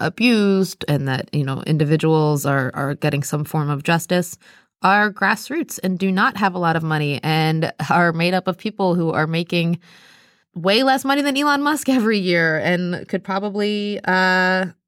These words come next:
you know, use to hire more people. <laughs> You know, I, I hope that he, uh, is supportive of these organizations that are, uh, that are doing the work to try to help. That's something more that he could do for sure.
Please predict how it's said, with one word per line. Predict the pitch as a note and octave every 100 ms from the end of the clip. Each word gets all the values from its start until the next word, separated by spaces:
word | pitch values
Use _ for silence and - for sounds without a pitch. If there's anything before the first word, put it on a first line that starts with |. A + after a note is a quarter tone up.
| _ _
you | - F3 G3
know, | E3+ E3+ E3+ D#3
use | F3 G3
to | G3
hire | G3 G#3 G3+
more | G#3 C#4
people. | C#4 G3+ E3 C#3+ C#3+ G3+
<laughs> | G#3 G#3 - - - - -
You | - G#3
know, | F3
I, | F3 F3+ F3 D#3+
I | F3 F3+
hope | F#3 F#3 _
that | F3+ F3 F3 -
he, | F3 - F3+ F3+ F3 F3 -
uh, | D#3+ D#3 D3+ D#3+ E3 - - _ -
is | F3 E3 -
supportive | - E3 F#3+ G#3+ G3+ D#3
of | D3 D#3
these | D#3 D#3+
organizations | D#3 E3+ E3+ D#3 D#3 E3 F3 D#3+ D#3 D3+
that | E3 D#3
are, | D3 D#3+ D3+ D3
uh, | C#3 D3 D3 C#3+ C3 _ _ _ _
that | - D#3
are | D#3
doing | D#3 D#3+ D#3
the | D#3
work | D#3 -
to | E3
try | E3 D#3
to | D3+
help. | E3+ D3+ -
That's | E3+ D3
something | - D3+ D3 D3
more | D#3+
that | D#3+ D#3
he |
could | E3 E3
do | E3 D#3+
for | -
sure. | D#3+ F#3+ F3+ E3